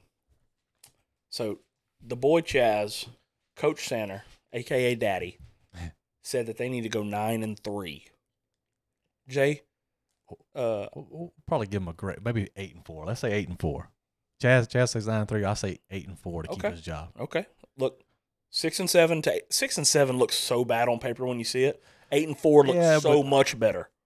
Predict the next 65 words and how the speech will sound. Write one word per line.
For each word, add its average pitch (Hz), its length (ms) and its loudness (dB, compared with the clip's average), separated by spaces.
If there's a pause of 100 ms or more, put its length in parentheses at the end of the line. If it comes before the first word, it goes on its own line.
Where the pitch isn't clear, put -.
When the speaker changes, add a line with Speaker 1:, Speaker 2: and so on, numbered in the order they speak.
Speaker 2:
I 131 60 -6
think - 160 -2
he 147 80 -4
got 104 260 0
kind 101 160 -2
of 85 100 -4
a, 80 160 -6 (200)
a, 90 320 -14
a 85 40 -14
grace 92 320 -4
period 90 320 -6
because 90 200 -10
they 90 80 -8
just 95 120 -12
come 101 160 -6
off 98 160 -4
of - 100 -10
covid. 85 420 -8
He's 95 120 -14
a 85 60 -6
brand 92 280 2
new 101 100 2
coach. - 580 -8 (160)
So 95 80 -8
I - 20 -6
think 110 200 -6
that's 101 180 -4
why 95 160 2
he 95 60 0
got 90 180 -2
a 87 40 -6
kind 101 180 -4
of 87 80 -6
a 87 40 -12
get 95 160 -4
out 98 120 0
of 87 60 -4
jail 90 180 -2
free 104 220 -2
card. 104 360 2
Speaker 1:
God, 120 180 -8
they 113 120 -4
Speaker 2:
That, - 40 -8
Speaker 1:
didn't 135 180 2
Speaker 2:
that's 135 100 4
Speaker 1:
wanna 175 140 8
get 127 180 -2
him 117 100 -2
out 113 100 0
of 113 80 -2
jail. 117 240 0
They 139 120 6
were 139 60 4
Speaker 2:
No, 127 40 0
I 120 40 -4
Speaker 1:
trying 156 160 6
Speaker 2:
know 117 140 6
that, 95 240 -2
but 104 80 -4
I'm 107 100 -4
just 104 100 -10
saying 104 160 -2
that 101 180 -6
that's 117 180 -2
what 110 140 -6